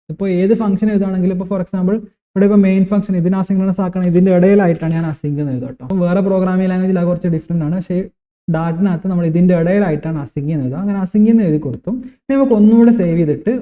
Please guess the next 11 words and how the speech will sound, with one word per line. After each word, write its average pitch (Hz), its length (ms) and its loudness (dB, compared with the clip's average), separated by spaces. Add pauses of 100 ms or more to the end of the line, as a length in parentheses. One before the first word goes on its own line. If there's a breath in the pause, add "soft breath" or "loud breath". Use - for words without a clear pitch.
(320)
ഒന്നുകൂടെ, 170 360 0
നേരത്തെ 214 300 2 (320)
നമുക്ക് 220 280 4
ഫ്യൂച്ചറിലെ 202 500 2
റെസ്പോൺസ് 156 360 -6
ആണ് 143 80 -6
കിട്ടിയത്, 185 300 -4
ഇനി 226 160 4
എന്താ 185 240 2
കിട്ടണം 160 340 -6
നോക്കാം. 127 240 -12